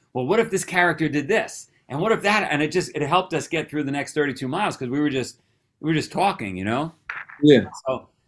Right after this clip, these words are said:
Speaker 1: when I got back to a computer, I was able to vomit a bunch of that up on, in this fiction book. And then I found, um, like, a fic-, a writer that, that writes this way, 'cause I don't.
Speaker 2: Yeah.
Speaker 1: And, um, and he helped. And so I would say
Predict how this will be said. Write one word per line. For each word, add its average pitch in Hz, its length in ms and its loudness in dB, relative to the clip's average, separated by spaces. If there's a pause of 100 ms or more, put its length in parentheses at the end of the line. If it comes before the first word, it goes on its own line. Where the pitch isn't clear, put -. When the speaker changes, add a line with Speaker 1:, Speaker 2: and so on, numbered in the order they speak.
(140)
Speaker 1:
when 131 120 -4
I 139 80 0
got 151 220 0
back 151 200 2
to 147 100 -4
a 131 60 0
computer, 135 440 -2
I 113 80 0
was 113 140 -2
able 120 260 -2
to 101 60 -6
vomit 123 420 -2
a 107 60 -4
bunch 117 320 -6
of 127 80 -4
that 107 200 -4
up 90 360 -8
on, 101 180 -8
in 104 140 -6
this 98 100 -8
fiction 117 400 -8
book. 92 240 -8 (560)
And 117 180 -4
then 156 200 -2
I 147 120 0
found, 131 680 -4
um, 123 420 -6 (680)
like, 120 300 -6 (140)
a 110 80 -8 (240)
fic-, 160 180 -6
a 127 160 -2
writer 127 460 0
that, 113 260 -8
that 110 300 -6
writes 131 460 0
this 98 340 -6
way, 92 260 -4 (220)
'cause 92 120 -14
I 104 140 -2
don't. 104 280 -4 (580)
Speaker 2:
Yeah. 147 140 10 (100)
Speaker 1:
And, 98 100 -2 (200)
um, 123 140 -10 (120)
and 123 140 -2
he 147 200 -2
helped. 123 580 -4 (760)
And 127 140 -4
so - 180 -10
I 147 60 2
would 160 160 -2
say 151 440 -2